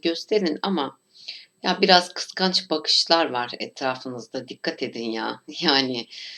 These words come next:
ha şunu söyleyeyim sevgili boğa, sen kendinden emin ve güçlü ol.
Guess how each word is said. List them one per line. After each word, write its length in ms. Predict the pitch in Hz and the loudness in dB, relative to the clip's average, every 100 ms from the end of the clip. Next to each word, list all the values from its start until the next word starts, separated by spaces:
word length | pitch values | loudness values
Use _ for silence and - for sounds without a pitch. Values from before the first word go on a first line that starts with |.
| - - _ _ _ _ _ _ _ _ _ _ - - _ - - _ _ - | -18 -20 _ _ _ _ _ _ _ _ _ _ -16 -16 _ -20 -20 _ _ -2
ha 120 | 254 | 0
şunu 240 | 254 277 277 | 2 2 2
söyleyeyim 520 | 277 208 139 139 - _ _ _ - | 4 2 4 0 -2 _ _ _ 2
sevgili 400 | 214 202 208 202 | 6 6 4 0
boğa, 340 | 175 143 - - _ - - _ - | 4 2 2 -6 _ -20 -20 _ -14
sen 440 | - - 220 - - - _ - | -4 0 0 -2 -10 -20 _ 0
kendinden 760 | 202 196 202 202 202 214 202 | 2 4 4 4 6 4 4
emin 380 | - 185 220 226 | 4 6 4 2
ve 60 | 226 | 0
güçlü 400 | 196 196 - 170 | 0 0 2 6
ol. 180 | 127 | 4